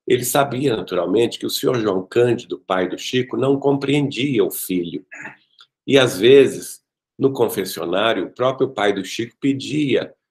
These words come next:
ao, ao padre Scarzello informações para poder internar o filho em Belo Horizonte, num manicômio, porque ele achava que o filho estava doido, que ele tinha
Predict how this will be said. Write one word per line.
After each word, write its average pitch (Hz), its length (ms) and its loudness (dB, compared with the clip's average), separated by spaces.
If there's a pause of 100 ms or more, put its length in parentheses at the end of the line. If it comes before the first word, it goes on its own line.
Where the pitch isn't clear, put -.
(240)
ao, 90 720 0 (180)
ao 87 240 -4
padre 92 380 -2
Scarzello 92 800 -2 (480)
informações 127 1120 0
para 110 240 -2
poder 127 380 0
internar 127 680 0
o 135 80 2
filho 127 440 -4
em 127 80 -4
Belo 120 240 -2
Horizonte, 117 640 -2
num 117 140 -8
manicômio, 117 760 0 (680)
porque 101 220 -8
ele 101 120 4
achava 101 420 0
que 113 120 -4
o 120 60 0
filho 107 260 -6
estava 110 380 0
doido, 113 560 0 (640)
que 92 80 -8
ele 92 220 -2
tinha 110 580 -4